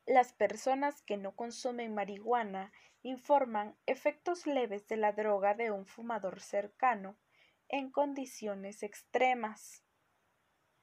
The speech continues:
como inhalar mucho humo de marihuana durante horas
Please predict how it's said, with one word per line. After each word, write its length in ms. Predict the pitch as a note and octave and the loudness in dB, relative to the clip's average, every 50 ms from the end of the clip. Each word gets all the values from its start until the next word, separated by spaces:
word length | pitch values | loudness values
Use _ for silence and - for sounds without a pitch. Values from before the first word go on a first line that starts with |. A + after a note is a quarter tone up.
| _ _ _ _ _ - | _ _ _ _ _ 4
como 500 | - D#4+ E4 D#4+ D4+ C4 B3 B3+ - _ | 6 8 8 8 6 2 -2 -2 -4 _
inhalar 680 | - - D#4 D#4 D4+ D4+ C#4 C4+ A#3+ G#3+ G3+ G3 G3+ A3 | -4 -2 2 2 4 4 4 4 4 2 2 0 0 -2
mucho 420 | A3+ A3+ A#3+ B3 - - E4 D#4+ | -4 -4 -6 -6 -4 0 2 2
humo 240 | D4+ C#4 A#3+ G#3+ G3+ | 2 2 2 0 -2
de 120 | G#3 A3+ A3+ | -2 -2 -2
marihuana 720 | A3+ A3+ A3 A#3 A3 A3+ A#3+ B3+ B3+ A#3+ G#3+ F#3+ F#3 F#3 | 0 0 0 -2 -2 0 2 4 4 4 2 0 -4 -4
durante 580 | F#3+ G#3 G#3 G#3 G3+ G3+ G3+ G3+ - - G#3+ G#3+ | -4 -4 -2 -2 -2 -2 -4 -6 -4 -2 0 2
horas 540 | A#3 B3 A#3 A#3 G3 G3+ G#3+ - - - | 2 2 2 4 2 2 0 -2 -12 -20